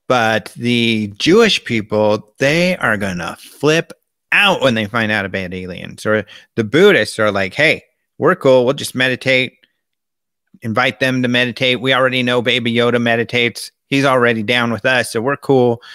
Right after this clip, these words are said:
But those Christians, those Jewish people, they are gonna flip out when they hear about aliens.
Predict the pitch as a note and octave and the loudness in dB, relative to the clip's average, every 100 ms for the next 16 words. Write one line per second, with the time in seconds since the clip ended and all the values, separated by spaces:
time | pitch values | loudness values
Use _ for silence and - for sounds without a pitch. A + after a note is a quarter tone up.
0 | - - _ _ B2 A2 A2+ G2+ - D#3 | -20 -20 _ _ -2 0 -2 -4 -4 -2
1 | D#3+ - F#3 F#3+ F#3 - A2+ G#2 - D3 | -2 0 0 0 -2 -6 -8 -8 -2 -2
2 | D#3+ - E3 E3+ E3+ - _ _ _ C#3 | -2 -2 -4 -2 -4 -6 _ _ _ -2
3 | C#3+ C#3 B2+ A2+ G#2+ F2+ - - - G3 | -2 0 -2 -2 -4 -6 -14 -20 -6 -4
4 | G3 F3+ E3 C3+ C#3 B2+ A#2+ B2+ A#2 A#2 | 0 0 0 0 0 0 2 0 2 0
5 | A2+ A2+ A#2 A#2 A#2 | 2 2 2 2 -2